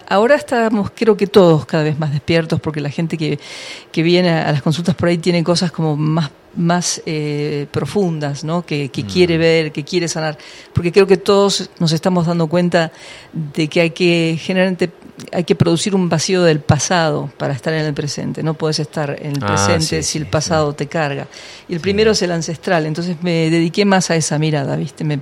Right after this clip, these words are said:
Speaker 1: por eso
Speaker 2: Ah.
Speaker 1: después seguí con constelaciones y
Speaker 2: Claro.
Speaker 1: después seguí con hipnosis y cosas que me interesan porque me apasiona la mente, pero lo que más me apasiona es la sanación de la mente.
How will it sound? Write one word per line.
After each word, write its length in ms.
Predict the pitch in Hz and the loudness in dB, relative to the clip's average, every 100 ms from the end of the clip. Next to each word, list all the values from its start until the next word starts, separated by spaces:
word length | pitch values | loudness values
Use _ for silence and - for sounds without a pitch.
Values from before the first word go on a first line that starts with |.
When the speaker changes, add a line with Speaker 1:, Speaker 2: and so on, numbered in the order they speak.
| - - - | -8 -20 -4
Speaker 1:
por 100 | 180 | 0
eso 80 | 180 | 0
Speaker 2:
Ah. 40 | |
Speaker 1:
después 180 | - 170 | 0 -2
seguí 200 | - 170 | -2 -4
con 160 | 165 143 | -4 -6
constelaciones 1200 | 151 - 156 170 - 170 165 160 160 156 151 147 | -6 -6 -6 -6 -4 -2 0 0 0 0 -2 -6
y 120 | 143 - - | -10 -12 -10
Speaker 2:
Claro. 200 | 95 90 | -8 -4
Speaker 1:
después 200 | 90 165 | -2 -2
seguí 140 | 160 | -4
con 140 | 156 156 | -2 -2
hipnosis 800 | 160 - 208 196 160 180 175 - - - - - | 0 0 2 0 0 -4 -6 -12 -16 -16 -14 -10
y 80 | |
cosas 280 | 180 190 208 | -2 0 2
que 120 | 208 | 0
me 80 | 190 | 0
interesan 480 | 175 160 190 208 220 | -4 2 4 4 2
porque 180 | 196 165 | 0 0
me 100 | 160 | -2
apasiona 500 | - 156 - 220 202 | 0 -2 2 2 2
la 140 | 185 | 0
mente, 360 | 190 196 202 220 | 2 2 2 2
pero 160 | 175 165 | 4 4
lo 100 | 160 | 4
que 80 | 165 | 2
más 160 | 185 | 0
me 100 | 202 | 0
apasiona 460 | 165 170 - 190 196 | 0 -2 0 2 2
es 80 | 170 | 2
la 80 | |
sanación 580 | 160 160 151 - 185 151 | 0 0 2 6 6 6
de 60 | 143 | 4
la 100 | 139 | 2
mente. 360 | 147 131 - | 0 -2 -6